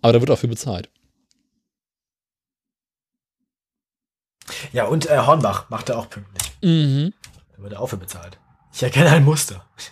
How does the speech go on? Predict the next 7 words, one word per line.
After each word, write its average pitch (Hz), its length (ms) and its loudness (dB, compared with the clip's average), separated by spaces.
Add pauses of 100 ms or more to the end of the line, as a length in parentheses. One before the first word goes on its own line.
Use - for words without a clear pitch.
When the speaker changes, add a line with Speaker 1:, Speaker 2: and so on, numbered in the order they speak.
(1900)
Speaker 1:
Hornbach 151 320 2
hörst 170 160 0
du 127 40 -2
ja 101 80 2
nicht 101 160 -6
mehr, 101 120 -4
ne? 120 140 -6